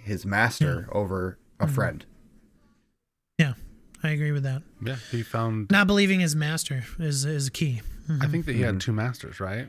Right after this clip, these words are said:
Speaker 3: And, and I think that was part of it. He was serving two
Speaker 2: Yeah.
Speaker 3: masters at that point. He was serving the one who made him
Speaker 2: Mm-hmm.
Speaker 3: feel good,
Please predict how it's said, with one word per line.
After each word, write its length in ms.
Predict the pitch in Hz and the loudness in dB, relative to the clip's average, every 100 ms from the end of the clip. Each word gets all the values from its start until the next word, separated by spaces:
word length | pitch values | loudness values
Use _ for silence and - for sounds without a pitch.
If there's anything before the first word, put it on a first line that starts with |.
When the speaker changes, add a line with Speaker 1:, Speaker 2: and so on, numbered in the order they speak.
| - | -6
Speaker 3:
And, 120 | 127 135 | -2 -2
and 160 | 131 | 0
I 80 | 135 | -2
think 180 | 147 131 | 0 0
that 140 | 113 | 0
was 100 | 104 | 0
part 260 | - 117 101 | 0 0 0
of 120 | 78 | -2
it. 120 | - - _ _ _ _ _ - | -10 -16 _ _ _ _ _ -2
He 80 | 117 | 0
was 140 | 110 | 2
serving 380 | - 117 113 110 | 2 2 2 -2
two 140 | - 104 | 2 2
Speaker 2:
Yeah. 80 | |
Speaker 3:
masters 280 | 82 - 87 | 2 -2 -6
at 60 | 73 | -8
that 160 | - - | -10 -12
point. 200 | - 104 | -14 -8
He 80 | 117 | -4
was 140 | 104 | -2
serving 280 | - 113 104 | 0 0 0
the 60 | 104 | 0
one 160 | 101 | 0
who 80 | 107 | 0
made 140 | 98 123 | 2 4
him 120 | 117 | 4
Speaker 2:
Mm-hmm. 80 | 143 | 2
Speaker 3:
feel 200 | 123 104 | 0 0
good, 300 | 92 90 | 0 -2